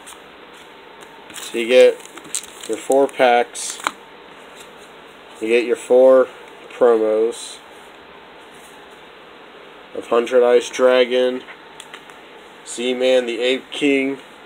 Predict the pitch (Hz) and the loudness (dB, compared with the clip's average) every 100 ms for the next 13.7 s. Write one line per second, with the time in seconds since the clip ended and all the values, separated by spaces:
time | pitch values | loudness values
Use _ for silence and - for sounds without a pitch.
0 | - - - - - - 117 120 117 123 | -20 -20 -20 -20 -20 -12 -6 -2 0 2
1 | 123 113 110 127 131 - 139 135 135 131 | 2 2 2 2 2 0 -2 0 0 0
2 | - - - - - - - - - - | -6 -18 -20 -18 -18 -20 -14 -14 -14 -20
3 | - - - - - - 113 101 - 117 | -20 -20 -20 -20 -20 -12 -8 -8 -2 4
4 | 123 120 123 110 117 107 - 101 98 98 | 4 4 -4 -4 -6 -6 -8 -8 -6 -8
5 | 104 - - - - - - - - - | -12 -18 -20 -20 -20 -20 -20 -20 -20 -20
6 | - - - - - - - - - - | -20 -20 -20 -20 -20 -20 -20 -20 -20 -20
7 | - - - - - - - - - - | -20 -20 -20 -20 -20 -20 -20 -20 -20 -20
8 | - - - - - - - - - - | -20 -20 -20 -18 -18 -20 -20 -20 -20 -12
9 | - 107 - 131 127 120 117 - - - | -8 -8 0 6 8 8 6 0 -14 -18
10 | - - 113 135 127 127 120 113 - - | -20 -6 0 0 2 -2 0 -4 -4 -2
11 | 120 113 - 123 131 139 - - - - | -2 -2 -2 0 2 0 -6 -20 -20 -20
12 | - - - - - - - - - - | -20 -20 -20 -20 -20 -20 -20 -20 -20 -20
13 | 98 - - 139 135 127 | -14 -12 -6 -4 -4 -6